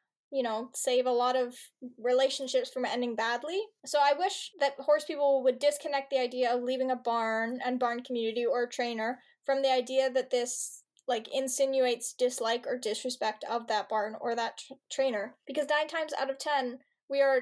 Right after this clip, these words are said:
not leaving for those reasons. It's for factors outside of our control, or it's for our horse's best interests or our best interests. If I was able to stay friends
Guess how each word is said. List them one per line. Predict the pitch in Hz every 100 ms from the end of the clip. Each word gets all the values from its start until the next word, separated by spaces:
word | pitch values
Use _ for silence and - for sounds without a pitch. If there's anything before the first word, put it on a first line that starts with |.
| 254
not | 269 269 277
leaving | 285 262 247
for | 254
those | 240 233 254
reasons. | 285 330 359
It's | 254 -
for | 247
factors | 254 269 330 294 262
outside | 262 285 277
of | 277
our | 262
control, | 269 262 240 247 294 285
or | 254
it's | 254 247
for | - 269 254 240 247 _ _ _ - 247
our | 262 269
horse's | 294 320 349
best | 320 311 320
interests | 339 370 359 349
or | 269 254
our | 226 254 247
best | 214 240 -
interests. | 233 240 233 - - - - _ _
If | 285 294
I | 320
was | 359 -
able | 262 269 302 311
to | 294
stay | - 247
friends | 262 226 233 262 294